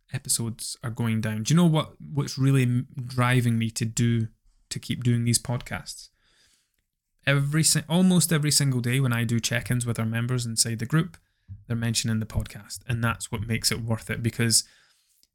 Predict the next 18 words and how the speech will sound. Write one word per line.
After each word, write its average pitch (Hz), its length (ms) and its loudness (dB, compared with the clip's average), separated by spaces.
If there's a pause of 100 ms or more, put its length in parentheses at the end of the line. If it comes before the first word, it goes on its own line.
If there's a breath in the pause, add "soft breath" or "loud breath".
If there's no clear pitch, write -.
(640)
in 139 160 4
between 135 320 2
the 127 80 0
fortnightly 127 460 -4
check-ins 127 400 0
that 135 80 -6
we 127 80 -4
have, 139 320 0
they're 123 80 0
listening 120 400 -2
to 113 160 -4 (600)
some, 110 260 -4
some 113 260 2
of - 20 2
them 110 140 0
are 107 40 -8
binge 123 220 2
watching, 113 400 -4